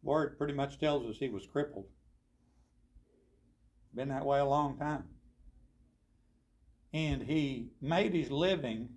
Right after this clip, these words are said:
if you can imagine, imagine with me. He made his living, if you can even call it a living, because in this day it really wasn't even a living. If you were crippled or unable to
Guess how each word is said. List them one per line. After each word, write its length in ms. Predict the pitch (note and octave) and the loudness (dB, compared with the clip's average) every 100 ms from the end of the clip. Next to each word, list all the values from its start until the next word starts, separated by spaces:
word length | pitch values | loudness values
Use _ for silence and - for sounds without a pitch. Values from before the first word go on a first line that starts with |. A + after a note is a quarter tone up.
| A2+ | -16
if 80 | - | -14
you 60 | C3 | -8
can 120 | D#3 | -6
imagine, 420 | D3+ F#3+ E3+ G#2+ | -2 -2 -2 -4
imagine 440 | A2 A#2 C#3+ C3+ D#3+ | -6 -4 -4 -4 -8
with 180 | E3+ | -8
me. 140 | A2 G2+ - - - - - | -10 -14 -16 -20 -20 -20 -4
He 120 | E3 | 0
made 280 | D#3+ F#3+ D#3+ | 2 2 2
his 200 | D#3+ C#3 | 0 2
living, 360 | D#3 F#3 D#3+ | 2 2 0
if 120 | C#3 D3 | -2 -4
you 80 | |
can 160 | C#3+ D3 | -6 -4
even 200 | E3+ D#3 | -2 -2
call 280 | - D#3 D3 | 4 4 4
it 100 | A#2 | 2
a 60 | |
living, 420 | A#2 C#3+ D#3+ A#2+ A2 | 2 2 2 -2 -4
because 360 | G#2+ C#3 B2+ | 4 4 4
in 120 | C3 | 2
this 180 | D3 E3+ | -2 -2
day 180 | C#3+ C#3 | 2 2
it 60 | C#3 | 2
really 220 | E3+ F3 | 2 4
wasn't 320 | D3 D3 C3+ | 2 2 -2
even 140 | C3+ | -4
a 80 | G#2+ | -4
living. 440 | G#2+ E3+ C#3 B2 B2 - - | 0 0 0 -4 -6 -12 -10
If 160 | A#2+ A2+ | -6 -2
you 100 | F#3+ | 0
were 120 | D#3+ | 0
crippled 500 | - F#3+ G3 D3 C#3+ | 2 0 2 2 2
or 40 | C3+ | 2
unable 360 | D3+ D#3+ | 2 2
to 60 | D3 | 0